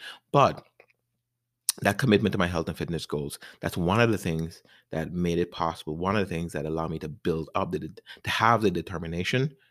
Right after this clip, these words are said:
to push through that thing I thought was impossible. The second is being committed to the process, being committed to the process of this six-week workout. Although I wasn't seeing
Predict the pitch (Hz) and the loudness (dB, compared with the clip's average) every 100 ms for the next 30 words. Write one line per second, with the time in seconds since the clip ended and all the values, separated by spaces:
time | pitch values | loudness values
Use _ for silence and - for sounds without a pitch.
0 | _ - - - 107 - - 92 85 87 | _ -20 -20 0 0 0 -2 2 2 0
1 | 98 _ _ _ _ _ - 87 - - | -12 _ _ _ _ _ 0 0 0 -4
2 | 82 76 - - 82 - - - - - | -4 -4 -8 -8 -8 -8 -8 -10 -10 -18
3 | - - - - 98 - 101 - 147 196 | -16 -16 -14 -8 -4 2 2 4 2 2
4 | - - - 101 120 139 139 101 104 95 | -4 -18 -4 4 6 4 4 4 4 0
5 | - 87 110 - - - _ - _ _ | -2 -2 -2 -8 -10 -20 _ -20 _ _
6 | 113 113 123 120 107 101 101 - 98 90 | 4 4 4 2 2 2 0 2 2 2
7 | - - 80 82 - - - - 78 - | 0 -6 -4 -4 -4 -6 -6 -4 -6 -4
8 | - - - - _ _ _ _ _ _ | -8 -8 -14 -18 _ _ _ _ _ _
9 | _ _ _ _ - 90 90 82 107 87 | _ _ _ _ 0 4 4 8 10 10
10 | 78 85 82 85 85 - 87 82 80 78 | 6 2 2 0 -2 -2 -2 0 0 -2